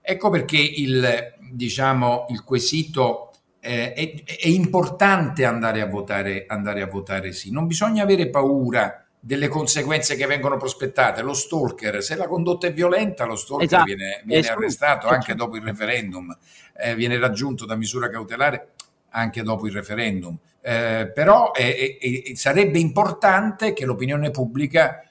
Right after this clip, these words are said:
Speaker 1: desse un segnale in questo senso: fate i processi, fateli il più rapidamente possibili,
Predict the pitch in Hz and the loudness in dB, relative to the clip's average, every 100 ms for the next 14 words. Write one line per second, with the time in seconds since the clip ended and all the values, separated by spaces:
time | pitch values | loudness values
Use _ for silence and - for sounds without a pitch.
0 | _ _ 107 139 135 - 127 120 - 139 | _ _ -4 0 2 2 0 -2 -4 -2
1 | 131 156 151 151 135 139 160 123 - 120 | 0 0 0 2 2 2 2 0 0 -4
2 | - 156 135 170 - - - _ - 175 | -2 -2 -2 -2 -4 -4 -8 _ 0 4
3 | 185 175 139 143 135 139 156 - 131 156 | 4 2 -2 -2 -2 0 0 -2 0 4
4 | 180 175 135 127 139 131 131 131 135 143 | 4 4 -4 -4 -4 -4 -2 -2 -2 -2
5 | 135 131 147 143 - 127 123 165 190 | -4 -4 -4 -6 -4 -4 -4 -2 -2